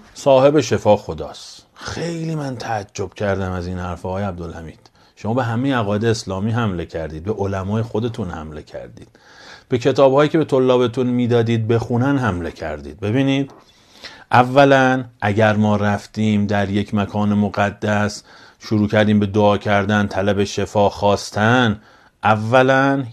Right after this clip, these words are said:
هیچ مسلمانی، هیچ شیعه‌ای فکر نمی‌کنه که امام رضا یا رسول خدا یا هر بزرگواری اینا مستقلاً صاحب اثرن.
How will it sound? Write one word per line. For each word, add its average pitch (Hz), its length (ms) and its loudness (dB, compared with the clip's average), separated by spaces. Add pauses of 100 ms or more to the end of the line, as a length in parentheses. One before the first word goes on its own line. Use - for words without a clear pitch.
هیچ 170 600 -2 (180)
مسلمانی، 107 960 0
هیچ 120 260 -6
شیعه‌ای 117 640 -2
فکر 143 280 -4
نمی‌کنه 175 440 -6
که 160 200 -4
امام 127 300 0
رضا 120 360 0
یا 120 100 0
رسول 117 440 -2
خدا 117 380 0
یا 120 220 2 (380)
هر 127 180 -2
بزرگواری 120 800 4
اینا 117 220 2
مستقلاً 113 1080 2
صاحب 92 380 -2
اثرن. 85 540 -10